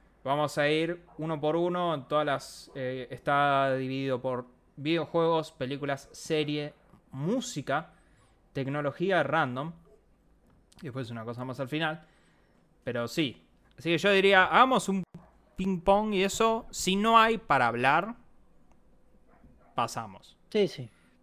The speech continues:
Speaker 1: Si hay para comentar, se habla. Bueno, a ver. Comenzamos. En, en lo que es videojuegos, Carlos, ¿cuál es el juego más jugaste en el año?
Speaker 2: Bueno,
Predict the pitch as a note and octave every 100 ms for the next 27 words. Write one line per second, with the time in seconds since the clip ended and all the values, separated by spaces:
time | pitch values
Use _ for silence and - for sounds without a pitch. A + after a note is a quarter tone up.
0 | _ - C#3+ D#3 D3 D3+ D3 D3 D3+ -
1 | - - F#2+ G2 G2 - _ _ _ _
2 | _ _ _ _ _ _ - C#3+ C3 C#3+
3 | C3+ A2+ - _ _ _ _ - _ _
4 | _ _ C3+ C3 C3 C#3 C#3+ A#2 G#2 -
5 | - _ _ _ _ _ _ _ C3+ C#3
6 | D3 C#3 D3 C#3+ E3 D#3 C#3+ C3 - C3
7 | A2 - C3+ B2 A#2 - - _ _ _
8 | _ D3 C#3+ C3+ D#3 D3 C3 C#3 C3+ C#3
9 | B2+ A2+ B2 A2+ A#2+ - _ _ _ _
10 | _ D#3+ D3+ B2+